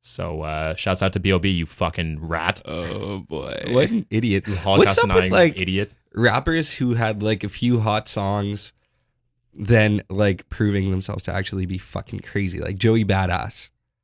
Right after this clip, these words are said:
Speaker 1: Mm-hmm. Waka Flocka's getting there now.
Speaker 3: A fucking, like, Bill Cosby truther. Like,
Speaker 1: Yeah,
Speaker 3: what
Speaker 1: no,
Speaker 3: are
Speaker 1: yeah,
Speaker 3: you
Speaker 1: Waka Flocka's
Speaker 3: doing?
Speaker 1: one of those too.
Speaker 3: Your career is already, like, on the downfall. Why would you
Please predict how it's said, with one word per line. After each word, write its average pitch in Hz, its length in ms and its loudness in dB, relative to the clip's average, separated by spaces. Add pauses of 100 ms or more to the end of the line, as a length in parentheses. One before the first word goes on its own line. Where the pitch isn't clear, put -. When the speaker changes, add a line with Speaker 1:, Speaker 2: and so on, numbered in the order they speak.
(180)
Speaker 1:
Mm-hmm. 82 260 -6 (260)
Waka 113 220 4
Flocka's 98 320 2
getting 85 200 0
there 78 120 -4
now. 78 120 0
Speaker 3:
A 92 40 2
fucking, 104 760 2
like, 101 360 0
Bill 101 240 2
Cosby 90 680 -2
truther. 90 500 -2
Like, 98 320 0 (120)
Speaker 1:
Yeah, 95 220 4
Speaker 3:
what 92 80 6
Speaker 1:
no, 92 160 8
Speaker 3:
are 90 40 4
Speaker 1:
yeah, 90 160 6
Speaker 3:
you 85 40 2
Speaker 1:
Waka 95 200 6
Flocka's 101 280 4
Speaker 3:
doing? 90 60 -2
Speaker 1:
one 92 100 0
of 90 40 -2
those 87 160 -2
too. 85 320 -6
Speaker 3:
Your 110 140 -2
career 139 320 4
is 131 120 4
already, 110 640 2
like, 98 260 -4
on 107 120 -2
the 104 80 -2
downfall. 101 580 -4
Why 95 320 0
would 92 240 -2
you 92 400 0